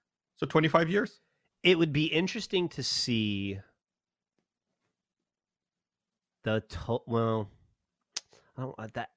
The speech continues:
Speaker 2: that could be funny to make, a, a fun way to make fun of you. So maybe I shouldn't spoil that idea. There's a,
Speaker 1: Okay.
Speaker 2: the really funny stuff we could do.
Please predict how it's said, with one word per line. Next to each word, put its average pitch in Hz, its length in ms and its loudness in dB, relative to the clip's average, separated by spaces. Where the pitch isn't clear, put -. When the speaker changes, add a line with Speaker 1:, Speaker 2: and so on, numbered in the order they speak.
Speaker 2:
that 139 240 -6
could 113 80 -8
be 107 100 -4
funny 101 580 -8
to - 80 -10
make, 92 260 -10
a, 107 100 -10
a 101 100 -10
fun 101 260 -8
way 95 80 -6
to 90 60 -8
make 87 180 -12
fun 85 160 -16
of 82 120 -16
you. 80 180 -16
So 85 140 -12
maybe 82 160 -12
I 82 40 -14
shouldn't 76 260 -14
spoil 78 400 -12
that 147 180 -18
idea. 139 340 -20
There's 220 220 6
a, 202 60 6
Speaker 1:
Okay. 98 120 -2
Speaker 2:
the 139 160 -4
really 156 320 6
funny 135 260 2
stuff - 240 0
we 120 80 0
could 95 120 -8
do. 101 280 -4